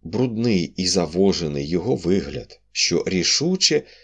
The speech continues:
суперечило пунктуальності міністра і водночас мало викликати враження, ніби лист нічого не вартий, розташування листа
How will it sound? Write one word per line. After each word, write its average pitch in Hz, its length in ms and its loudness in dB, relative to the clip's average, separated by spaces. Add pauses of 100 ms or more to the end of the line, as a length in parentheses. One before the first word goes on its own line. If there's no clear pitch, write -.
(140)
суперечило 139 920 2
пунктуальності 92 1040 0
міністра 139 680 -4 (480)
і 214 80 4
водночас 135 800 2 (280)
мало 92 380 4
викликати 82 600 -2
враження, 76 760 -2 (340)
ніби 87 400 2 (220)
лист 156 460 0
нічого 139 420 0
не 85 120 0
вартий, 92 680 -6 (300)
розташування 92 1000 0
листа 85 520 0